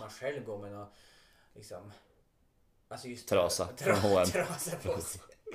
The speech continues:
Speaker 1: Och så liksom ska man på sån, nej, men då kanske han köper sig en klänning. Men det blir för mycket, det
Speaker 2: Ja,
Speaker 1: blir för
Speaker 2: det är
Speaker 1: mycket.
Speaker 2: för svårt.
Speaker 1: Nej, där,
Speaker 2: Men,
Speaker 1: nu
Speaker 2: nej.
Speaker 1: har vi
Speaker 2: Nej,
Speaker 1: gått
Speaker 2: det
Speaker 1: över
Speaker 2: var så
Speaker 1: gränsen.
Speaker 2: över gränsen.
Speaker 1: <laughs> Stopp.
Speaker 2: Men sen tycker jag det är svårt också. Jag känner det här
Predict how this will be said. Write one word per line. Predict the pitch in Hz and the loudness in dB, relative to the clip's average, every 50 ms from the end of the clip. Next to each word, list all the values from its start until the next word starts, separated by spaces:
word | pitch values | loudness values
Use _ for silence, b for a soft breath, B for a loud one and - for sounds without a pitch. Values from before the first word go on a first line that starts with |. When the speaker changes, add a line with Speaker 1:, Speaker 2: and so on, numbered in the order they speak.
| B 247 240 B B 240 240 247 B | B -6 -6 B B -6 -6 -6 B
Speaker 1:
Och | - 160 156 143 | 0 0 0 0
så | 151 | -2
liksom | 156 143 - 147 131 | -6 -6 -8 -10 -12
ska | - - 135 127 | -8 -6 -4 -4
man | 120 120 123 | -4 -6 -8
på | 120 | -12
sån, | 107 - 101 | -14 -14 -12
nej, | 107 113 123 | -12 -10 -10
men | 117 - | -10 -12
då | - | -14
kanske | 117 107 104 110 | -14 -16 -16 -16
han | 110 104 | -16 -16
köper | - 107 107 101 - - | -14 -14 -14 -14 -14 -18
sig | - - 104 | -20 -20 -20
en | 104 | -20
klänning. | - - 110 127 185 | -18 -16 -10 -2 0
Men | |
det | 202 202 | 2 2
blir | 220 190 | 2 0
för | 202 208 | -2 -2
mycket, | 214 247 247 - - - | -2 -2 -2 -4 2 4
det | 214 | 8
Speaker 2:
Ja, | - 190 185 | 8 10 12
Speaker 1:
blir | |
för | 175 202 | 12 12
Speaker 2:
det | 202 202 | 12 12
är | 196 190 | 12 12
Speaker 1:
mycket. | 180 170 175 | 8 4 2
Speaker 2:
för | - | 4
svårt. | - 196 160 - | 6 8 10 10
Speaker 1:
Nej, | 214 175 | 10 10
där, | 180 196 202 | 12 12 12
Speaker 2:
Men, | 202 - | 12 10
Speaker 1:
nu | 175 | 10
Speaker 2:
nej. | 185 202 247 254 | 10 10 10 10
Speaker 1:
har | 240 220 | 10 10
vi | 202 202 196 185 | 10 8 10 10
Speaker 2:
Nej, | 180 208 196 | 12 12 12
Speaker 1:
gått | 180 170 | 12 10
Speaker 2:
det | 196 | 10
Speaker 1:
över | |
Speaker 2:
var | 208 226 | 12 12
så | - - 165 | 12 10 12
Speaker 1:
gränsen. | 180 180 | 12 12
Speaker 2:
över | 165 160 | 12 12
gränsen. | 165 151 180 - 196 196 | 12 12 12 10 10 12
Speaker 1:
<laughs> | - - | 12 12
Stopp. | 208 202 185 | 12 12 10
Speaker 2:
Men | 185 190 | 8 8
sen | 208 208 | 10 10
tycker | 214 196 | 12 12
jag | 208 202 | 12 12
det | 196 | 12
är | |
svårt | - - 214 226 233 233 214 | 10 8 10 10 10 12 10
också. | 160 123 - 151 | 8 6 6 6
Jag | 143 143 - | 4 4 4
känner | - - 170 165 180 180 | 4 2 4 4 4 2
det | 190 | 4
här | 160 131 107 104 - | 4 4 4 2 0